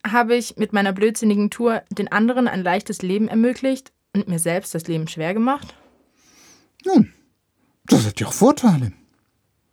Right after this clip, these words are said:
Speaker 2: Sie ersparen sich Konflikte. Der Preis ist allerdings hoch. Sie fühlen sich ausgenutzt.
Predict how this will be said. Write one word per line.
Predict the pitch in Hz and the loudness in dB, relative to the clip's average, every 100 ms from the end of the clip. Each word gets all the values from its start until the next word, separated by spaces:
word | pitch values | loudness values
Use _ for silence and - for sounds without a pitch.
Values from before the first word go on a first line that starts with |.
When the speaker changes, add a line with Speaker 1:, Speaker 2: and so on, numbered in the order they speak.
| _ | _
Speaker 2:
Sie | - | 0
ersparen | 113 - - 92 78 | 0 -2 -6 -8 -10
sich | 107 - | -14 -4
Konflikte. | - 214 - 330 - 90 - _ _ _ _ _ _ _ _ _ _ _ _ | 2 2 2 0 0 -8 -8 _ _ _ _ _ _ _ _ _ _ _ _
Der | - | -12
Preis | 107 101 104 - | -4 -2 -2 -4
ist | 123 | -6
allerdings | 143 139 147 165 - | -4 -2 -2 -6 -6
hoch. | 95 - - - _ _ _ _ _ _ _ _ _ - | -8 -8 -12 -20 _ _ _ _ _ _ _ _ _ -2
Sie | 147 | -2
fühlen | - 92 80 | -2 -6 -6
sich | 107 | -8
ausgenutzt. | 107 127 - 90 90 - - | -8 -6 -6 -6 -8 -16 -20